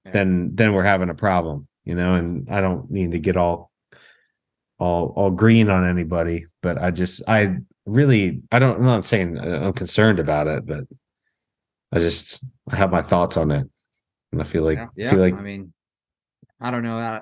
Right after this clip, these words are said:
Speaker 1: I don't know. I feel like we're a ways away from putting 'em up and down the East Coast,
Speaker 2: Oh,
Speaker 1: but
Speaker 2: God, I hope so. I mean,
Speaker 1: Yeah.
Speaker 2: yeah, I mean, they're talking about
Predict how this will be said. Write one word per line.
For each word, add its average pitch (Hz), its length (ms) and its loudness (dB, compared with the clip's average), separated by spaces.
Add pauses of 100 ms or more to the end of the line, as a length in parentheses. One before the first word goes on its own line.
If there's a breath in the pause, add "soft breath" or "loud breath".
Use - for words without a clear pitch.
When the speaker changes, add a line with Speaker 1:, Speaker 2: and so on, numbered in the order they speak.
Speaker 1:
I 92 100 -2
don't 82 120 0
know. 82 120 -4
I 90 140 -2
feel 98 140 2
like 92 140 2
we're 90 420 0
a 104 60 -4
ways 110 280 2
away 101 300 0
from 90 200 -6
putting 98 260 -2
'em 87 260 -4 (400)
up 113 180 -16
and 101 100 -16
down 95 200 -14
the 92 60 -20
East 104 280 -18
Coast, 90 300 -20
Speaker 2:
Oh, 120 140 6
Speaker 1:
but - 60 -4
Speaker 2:
God, 95 240 4
I 85 80 2
hope 110 220 4
so. 82 300 -2 (500)
I 92 60 2
mean, 82 220 2
Speaker 1:
Yeah. 123 220 -6 (760 soft breath)
Speaker 2:
yeah, 82 400 -2
I 98 80 -2
mean, 82 180 0
they're 92 140 4
talking 95 300 0
about 85 280 0